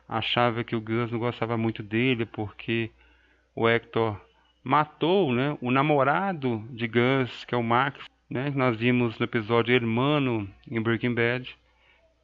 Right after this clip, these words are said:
E realmente foi o que aconteceu, né? Nós vimos que Gus leva isso, um ódio grande no coração por essa atitude do Hector, mas até então não tinha essa confirmação que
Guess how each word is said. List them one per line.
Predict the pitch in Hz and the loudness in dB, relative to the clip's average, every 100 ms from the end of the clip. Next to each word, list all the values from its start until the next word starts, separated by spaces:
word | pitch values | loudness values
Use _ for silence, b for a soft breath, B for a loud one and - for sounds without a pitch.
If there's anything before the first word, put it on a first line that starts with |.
| _ - | _ -4
E | 131 | 0
realmente | 147 165 147 143 147 - | 4 4 4 2 0 -2
foi | - 165 | 0 2
o | |
que | |
aconteceu, | 160 170 160 185 - 131 123 | 0 -2 -2 -2 -2 0 0
né? | 117 127 | -2 -4
Nós | 131 127 | -4 -2
vimos | 117 131 135 | 0 0 0
que | - 131 120 | -2 -2 0
Gus | 110 123 131 - - b b b _ 123 | 2 0 0 -6 -20 b b b _ 0
leva | 123 147 156 131 | 4 4 4 2
isso, | 127 131 131 - 131 - | 2 2 -2 -6 -12 -6
um | 120 | 0
ódio | 120 131 | 0 0
grande | 117 123 160 165 139 | 2 4 6 6 2
no | |
coração | 131 131 127 - 120 120 110 - _ _ b b _ | 0 2 2 0 -4 -4 -6 -12 _ _ b b _
por | - 135 | 2 4
essa | 135 135 | 4 0
atitude | 131 - 127 | -2 -2 0
do | 139 131 | 2 4
Hector, | 156 170 - 107 - b b b b b b b | 4 0 -4 -4 -6 b b b b b b b
mas | 160 185 | 0 2
até | 202 185 - | 4 2 2
então | 233 233 190 226 220 - | 0 2 2 4 4 4
não | 147 | 2
tinha | 175 220 | 2 2
essa | 220 247 | 2 0
confirmação | - 233 226 233 208 - - 160 165 | 0 2 4 6 4 2 2 4 4
que | - 165 156 123 - | 2 2 4 2 0